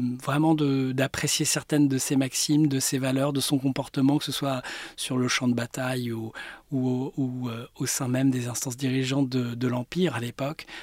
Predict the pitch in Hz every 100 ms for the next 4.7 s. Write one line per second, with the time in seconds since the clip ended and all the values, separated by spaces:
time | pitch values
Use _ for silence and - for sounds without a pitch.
0 | - 135 127 131 131 139 123 127 123 120
1 | - - 151 147 - - 127 135 160 151
2 | 127 117 - 123 - 139 147 135 120 143
3 | 135 123 123 131 120 123 135 - 147 -
4 | 135 - 127 117 123 156